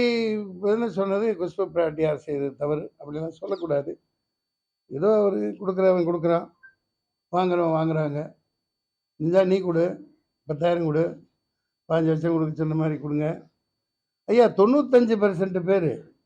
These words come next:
தொண்ணூத்தஞ்சு பர்சன்ட் பேர் குஜராத்திகள் தான் கடன் வாங்கிட்டு காணாம போயிடுறாங்க, ஓடி போயிடுறாங்க. பல லட்சம் கோடி, பல ஆயிரம் கோடி கடனை திருப்பி கொடுக்க மாட்டேங்கிறாங்கன்னு ஒரு ஸ்டேட் பேங்க் வங்கி தலைவர் சொல்றாரு. ரகுராம் ராஜன்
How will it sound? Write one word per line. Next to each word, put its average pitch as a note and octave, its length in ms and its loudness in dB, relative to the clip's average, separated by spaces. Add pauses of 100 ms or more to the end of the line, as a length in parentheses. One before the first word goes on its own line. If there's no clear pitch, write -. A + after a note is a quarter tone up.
(460)
தொண்ணூத்தஞ்சு A3 760 6
பர்சன்ட் F#3 520 2
பேர் G#3 260 4
குஜராத்திகள் F3 640 2
தான் G3 380 -2 (220)
கடன் F#3+ 200 4
வாங்கிட்டு F3 560 2
காணாம F#3 380 -2
போயிடுறாங்க, E3+ 440 2
ஓடி F3+ 340 0
போயிடுறாங்க. D#3+ 580 0
பல E3 200 0
லட்சம் F3 340 -4
கோடி, F3+ 260 -4
பல E3 300 -2
ஆயிரம் E3+ 440 -2 (380)
கோடி F3 480 2 (260)
கடனை F#3 320 2
திருப்பி G#3 320 -2
கொடுக்க E3+ 260 -2
மாட்டேங்கிறாங்கன்னு D#3+ 840 -2
ஒரு F3+ 200 -4
ஸ்டேட் E3+ 260 -4
பேங்க் E3 200 -6
வங்கி D#3+ 260 -4
தலைவர் F3+ 500 -4
சொல்றாரு. C3 320 -14 (600)
ரகுராம் G#3+ 480 6
ராஜன் G3+ 460 4